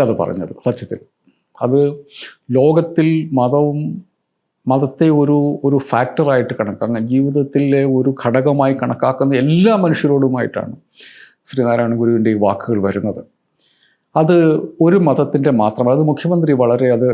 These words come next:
വളരെ കൃത്യമായിട്ട് പറഞ്ഞു. ആ, ഒരു ജാതി, ഒരു മതം, ഒരു ദൈവം, മനുഷ്യന് എന്ന് പറയുന്ന ആ, ഒരു ഗുരുവിനെ ഒരു മതത്തിൻ്റെ, ആം, ആ,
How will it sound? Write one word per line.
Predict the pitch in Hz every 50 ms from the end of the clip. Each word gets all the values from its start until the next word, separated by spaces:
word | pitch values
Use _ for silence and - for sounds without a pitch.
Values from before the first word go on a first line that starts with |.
| - - - _ _ _ _ - 127
വളരെ | 131 139 139 139 135 -
കൃത്യമായിട്ട് | - 123 123 - - 165 147 117 104 101 98 98 -
പറഞ്ഞു. | 87 85 - - - - _ _ _ _ _ _ _ _ _ _ - _ _ _ _ _ - 123
ആ, | 113 117 - - - 151 151
ഒരു | 160 208 220 185 156
ജാതി, | 147 147 147 147 147 147 135 131
ഒരു | 135 139 151 143 135
മതം, | 131 123 131 127 123 127 123
ഒരു | 131 127 120 123
ദൈവം, | 120 120 123 127 117 110 104
മനുഷ്യന് | 104 107 - - 127 117 120 120 120 120 113
എന്ന് | 127 131 131 - 110
പറയുന്ന | 110 113 117 120 123 127 131 127 127 127 131 135 147 160 - - - _ _ _ _
ആ, | - 120 120 - _ - 151
ഒരു | 151 170 180 139 147
ഗുരുവിനെ | 160 151 160 143 131 90 92 95 104 123 127 - - _ _ _ - - _ _ _ _ _ _ _ _ _ _ _ _
ഒരു | - 135 147 175 180 165
മതത്തിൻ്റെ, | 156 147 - 156 - - - 180 165 160 160 156 160 160 156 156 151 147 - - - _ _ _ _ - 131
ആം, | 127 127 127 127 123 127 117 - - _ _ _ _ _ _ _ _ _ _
ആ, | - -